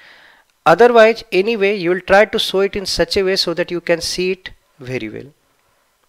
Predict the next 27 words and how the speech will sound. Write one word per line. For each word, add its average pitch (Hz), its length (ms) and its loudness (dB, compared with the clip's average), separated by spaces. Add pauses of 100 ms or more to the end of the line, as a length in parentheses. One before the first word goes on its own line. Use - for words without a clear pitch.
(3250)
Usually, 226 720 2
you 170 140 0
will 208 100 0
work 254 280 4
on 247 140 4
red, 170 420 2 (260)
means 190 280 -8
like 196 220 6
the 185 80 2
p-, - 180 -2 (140)
proportion 180 600 0
where, 180 220 4
you 185 120 -6
know, 196 160 -2
you 160 120 -2
work 185 200 -2
on 196 120 2
part 180 240 6
of 170 80 0
the 175 120 0
population, 170 500 -2
you 165 120 -6
get 170 220 -2
almost 156 380 0
all 151 120 2
the 180 120 0
responder, 127 580 -4